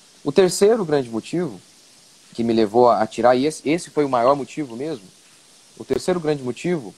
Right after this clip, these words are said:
foi a doutrinação esquerdista. Quanto mais eu fui estudando o socialismo, estudando a esquerda, e mais fui estudando a, o contexto, o cenário nacional e, e o cenário internacional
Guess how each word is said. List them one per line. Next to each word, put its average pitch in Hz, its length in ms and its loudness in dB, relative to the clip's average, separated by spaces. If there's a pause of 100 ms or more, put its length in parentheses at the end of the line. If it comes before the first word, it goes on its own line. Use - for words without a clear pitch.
(300)
foi 165 1080 0
a 139 140 4
doutrinação 160 680 -4
esquerdista. 151 720 -8 (640)
Quanto 156 220 0
mais 190 240 0
eu 202 60 -6
fui 185 160 -8
estudando 139 580 -4
o - 20 -14
socialismo, 117 840 -6 (100)
estudando 127 560 0
a 110 40 4
esquerda, 131 600 2 (640)
e 131 180 4
mais 151 340 2
fui 165 200 -4
estudando 135 800 -4
a, 123 460 0
o 131 60 -12
contexto, 143 680 -10
o 120 60 -10
cenário 143 400 -4
nacional 135 640 -6 (320)
e, 143 140 -8
e 185 80 -2
o 170 200 -4
cenário 165 360 0
internacional 151 800 -6